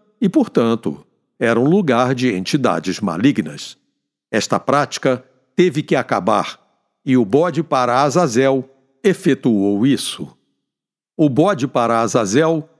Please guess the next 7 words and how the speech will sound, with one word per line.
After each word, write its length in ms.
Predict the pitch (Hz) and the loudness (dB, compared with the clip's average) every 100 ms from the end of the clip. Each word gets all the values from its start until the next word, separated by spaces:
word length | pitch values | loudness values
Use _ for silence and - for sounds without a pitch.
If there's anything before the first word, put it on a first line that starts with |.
| _ - | _ -2
não 360 | 196 233 151 147 | 0 2 2 2
era 300 | 156 165 156 | 2 2 2
uma 280 | 143 147 127 | 2 2 2
oferta 640 | 110 - 156 160 - 143 | 0 0 0 0 0 -2
aos 240 | 110 87 | -2 -4
deuses 540 | 101 143 151 107 107 - | 0 2 2 0 -4 0
malignos. 800 | 104 107 151 107 80 80 - | 0 2 2 0 -6 -12 -18